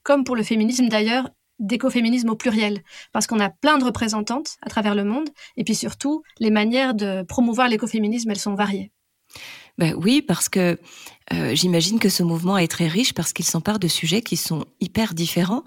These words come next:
Speaker 2: On généralise beaucoup quand on dit que c'est le réchauffement climatique qui menace notre, euh, existence sur Terre, mais en fait,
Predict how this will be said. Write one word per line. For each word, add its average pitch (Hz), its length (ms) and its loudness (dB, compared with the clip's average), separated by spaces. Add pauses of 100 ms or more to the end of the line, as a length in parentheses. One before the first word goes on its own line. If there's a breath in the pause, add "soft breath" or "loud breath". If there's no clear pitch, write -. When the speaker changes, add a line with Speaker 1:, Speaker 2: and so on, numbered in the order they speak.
(480 loud breath)
Speaker 2:
On 175 180 -2
généralise 160 560 0
beaucoup 202 400 2
quand 190 240 -2
on 170 80 2
dit 175 160 0
que 185 140 -2
c'est 180 160 0
le 165 80 0
réchauffement 160 480 0
climatique 160 680 -2
qui - 180 -6
menace 160 380 -2
notre, 151 320 -4
euh, - 140 -6
existence 151 520 -6
sur - 200 -10
Terre, 156 260 -2
mais - 220 -4
en 160 100 -4
fait, - 380 -2